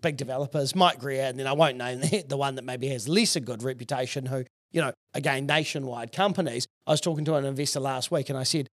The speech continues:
"Oh, Mike Greer's someone that, you know, we o-, often recommend or would recommend some of their product." And they, "Oh, yes, yes, we know Mike Greer, you know, his properties sound quite good." And then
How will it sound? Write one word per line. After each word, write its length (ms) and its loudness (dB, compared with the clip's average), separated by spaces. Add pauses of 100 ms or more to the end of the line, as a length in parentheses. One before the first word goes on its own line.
"Oh, 160 -2
Mike 300 -2
Greer's 240 -6
someone 300 -4
that, 180 -10
you 120 -6
know, 100 -6
we 140 -4
o-, 160 -6 (140)
often 340 -6
recommend 520 -4
or 100 -12
would 180 -14
recommend 340 -6
some 160 -4
of 80 -10
their 100 -10
product." 380 -2 (360)
And 300 0
they, 140 -4
"Oh, 120 8
yes, 280 4
yes, 160 -2
we 60 -2
know 160 0
Mike 240 -6
Greer, 200 -4
you 180 -4
know, 80 -12
his 200 -6
properties 340 -8
sound 220 -6
quite 200 -8
good." 220 8 (420)
And 200 0
then 240 6